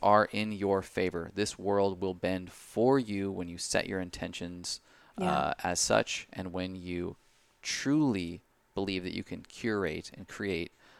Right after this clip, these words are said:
Speaker 1: uh, this life that you want.
Speaker 2: Yes, absolutely. And I will say, I will add to your count your wins. Do it without shame. You know,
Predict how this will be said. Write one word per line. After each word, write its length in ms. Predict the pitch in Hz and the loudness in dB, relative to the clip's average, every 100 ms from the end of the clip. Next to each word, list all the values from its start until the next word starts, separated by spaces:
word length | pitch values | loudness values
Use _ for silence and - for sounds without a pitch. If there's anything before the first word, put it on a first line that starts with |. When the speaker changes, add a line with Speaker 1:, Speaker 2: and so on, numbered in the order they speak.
| - | -2
Speaker 1:
uh, 300 | 90 92 95 92 | 2 4 4 0
this 140 | - - | -2 0
life 140 | 98 | 0
that 60 | - | 0
you 80 | 117 | -2
want. 220 | 147 - _ _ | -2 -4 _ _
Speaker 2:
Yes, 460 | - 196 180 - - - | -2 -2 -2 -8 -4 0
absolutely. 720 | 214 226 196 202 - 180 - | 0 4 4 4 2 -2 0
And 200 | 208 202 | 2 4
I 120 | 185 196 | 4 4
will 120 | 202 | 2
say, 320 | - 202 196 | 2 2 4
I 100 | 180 | 4
will 140 | 180 - | 2 2
add 280 | 190 202 - | 2 2 0
to 120 | 185 | -2
your 500 | 180 175 175 180 185 - - _ _ | 0 2 2 2 -2 -10 -20 _ _
count 280 | - 196 196 | 0 2 2
your 140 | 190 180 | 0 0
wins. 580 | 180 180 165 170 - - - - - - _ _ _ _ | 0 0 -2 -6 -8 -10 -20 -20 -20 -20 _ _ _ _
Do 120 | 226 | 4
it 80 | 247 | 4
without 280 | 220 214 - | 2 -2 -4
shame. 440 | - 185 180 175 - - - _ _ _ _ | -2 -2 -2 -6 -12 -20 -20 _ _ _ _
You 100 | 190 | -4
know, 200 | 180 | -4